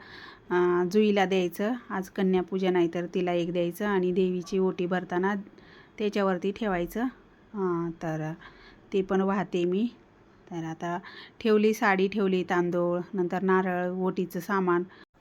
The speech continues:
विड्याचं पान. तर, अ, देवीला प्रिय आहे, विड्याचं पान आवडतं. तर विड्याचं पान पण ठेवलं आहे, हळदी कुंकूही नंतर वाहिलं.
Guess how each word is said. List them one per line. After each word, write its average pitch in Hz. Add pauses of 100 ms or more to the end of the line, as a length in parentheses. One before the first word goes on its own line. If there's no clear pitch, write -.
विड्याचं 196
पान. 185 (340)
तर, 180
अ, 180
देवीला 202
प्रिय 226
आहे, 208
विड्याचं 196
पान 202 (160)
आवडतं. 185 (520)
तर 185
विड्याचं 185
पान 190
पण 202
ठेवलं 202
आहे, 185
हळदी 185
कुंकूही 190
नंतर 185
वाहिलं. 190